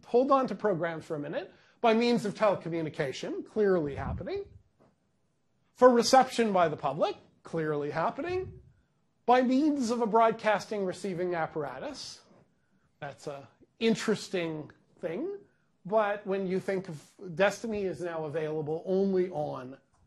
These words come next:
a console, and a console is attached to a television, and there's no question that a television is and historically was a broadcasting receiving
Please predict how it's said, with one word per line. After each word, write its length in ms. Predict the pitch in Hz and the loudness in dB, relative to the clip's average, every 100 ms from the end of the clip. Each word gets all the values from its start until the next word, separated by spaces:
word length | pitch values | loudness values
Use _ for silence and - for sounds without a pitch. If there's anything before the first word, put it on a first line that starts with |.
| - | -14
a 80 | - | -12
console, 720 | - 151 135 - 175 381 392 _ _ _ _ _ _ _ _ _ - | -4 -4 -4 -4 -2 -2 -8 _ _ _ _ _ _ _ _ _ -4
and 100 | 214 | -4
a 60 | |
console 500 | - 226 208 - 202 | 0 2 2 4 2
is 80 | 165 | 2
attached 520 | 165 175 160 - - | -2 0 0 0 -10
to 120 | 156 135 | -10 -10
a 40 | |
television, 840 | 143 120 131 127 165 254 370 392 _ _ _ _ _ _ _ _ | -10 -12 -12 -12 -10 -8 -8 -10 _ _ _ _ _ _ _ _
and 160 | 214 220 | 0 2
there's 140 | 202 | 2
no 120 | 208 | 0
question 480 | - 233 185 - 202 | 2 2 2 0 -6
that 140 | 185 185 | -4 -6
a 40 | |
television 720 | 165 147 151 151 165 180 180 156 | -6 -6 -4 -4 -6 -6 -8 -6
is 260 | 151 160 | -6 -4
and 140 | 175 151 | -6 -8
historically 600 | 160 - 151 151 - 277 | -12 -8 -8 -8 -8 0
was 300 | 359 262 175 | 2 2 -2
a 80 | |
broadcasting 640 | 143 160 160 156 147 - 165 | -2 -2 -2 -6 -8 -8 -8
receiving 480 | 156 135 131 143 | -8 -8 -8 -8